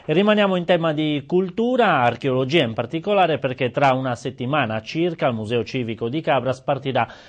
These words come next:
la nuova campagna di restauro dei reperti rinvenuti a Montebrama nel duemilaquattordici. Per il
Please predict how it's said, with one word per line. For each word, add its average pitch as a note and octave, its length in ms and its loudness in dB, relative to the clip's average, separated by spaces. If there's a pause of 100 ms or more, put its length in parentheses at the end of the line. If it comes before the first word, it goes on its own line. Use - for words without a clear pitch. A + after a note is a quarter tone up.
la E3+ 160 2
nuova D3+ 400 4
campagna C3 640 0
di A#2 160 -2
restauro A#2+ 720 0
dei A2 340 -2
reperti A2 800 -2
rinvenuti A#2+ 760 -2
a A2+ 140 0
Montebrama A2 680 -4
nel G#2+ 320 -6
duemilaquattordici. G#2+ 1300 -6
Per A#2 160 -8
il A#2 260 -4